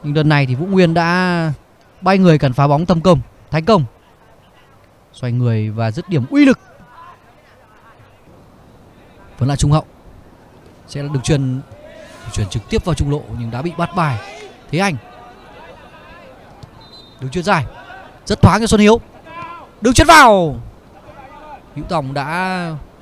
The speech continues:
lăn xả và phải dành những lời khen cho anh ở những tình huống can thiệp. Thế Anh lấy bóng rất tốt, phản công, ba đánh hai. Vẫn là Thế Anh.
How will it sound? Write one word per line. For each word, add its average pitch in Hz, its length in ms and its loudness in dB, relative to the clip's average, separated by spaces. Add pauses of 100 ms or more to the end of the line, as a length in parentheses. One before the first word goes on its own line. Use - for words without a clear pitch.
(600)
lăn 208 160 0
xả 160 200 -2 (180)
và 117 340 -8 (200)
phải 113 100 -10
dành 127 200 -4
những 131 120 -10
lời 160 120 -4
khen 202 260 -4
cho 175 120 -4
anh 131 260 -8
ở 117 100 -14
những 135 140 -18
tình 131 160 -8
huống 143 160 -6
can 180 160 -2
thiệp. 160 200 0 (3500)
Thế 131 100 -8
Anh 139 160 -6
lấy 135 100 -4
bóng 156 180 -4
rất 254 200 -2
tốt, 277 160 6 (160)
phản 165 160 -8
công, 240 220 6 (300)
ba 208 140 2
đánh 240 120 2
hai. 277 220 4 (3500)
Vẫn 208 120 -8
là 240 120 0
Thế 240 100 0
Anh. 269 180 2